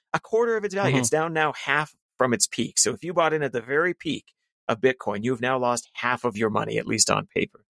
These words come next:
Speaker 1: And maybe you hold, maybe you do great over the long run. But this is your protection against inflation? Get the fuck out of here. That's the craziest shit I've ever heard. Uh,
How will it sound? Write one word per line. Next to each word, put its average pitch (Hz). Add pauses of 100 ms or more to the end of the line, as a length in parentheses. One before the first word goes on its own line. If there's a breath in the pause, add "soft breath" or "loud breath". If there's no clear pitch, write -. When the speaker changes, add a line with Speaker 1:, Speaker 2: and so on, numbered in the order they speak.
(260)
Speaker 1:
And 147
maybe 156
you 160
hold, 156
maybe 165
you 170
do 175
great 180
over 175
the 175
long 175
run. 107 (380)
But 98
this 135
is 135
your 139
protection -
against 110
inflation? 180
Get 247
the 247
fuck 226
out 240
of 226
here. - (320)
That's 202
the 202
craziest 156
shit 156
I've 156
ever 160
heard. 208 (400)
Uh, 147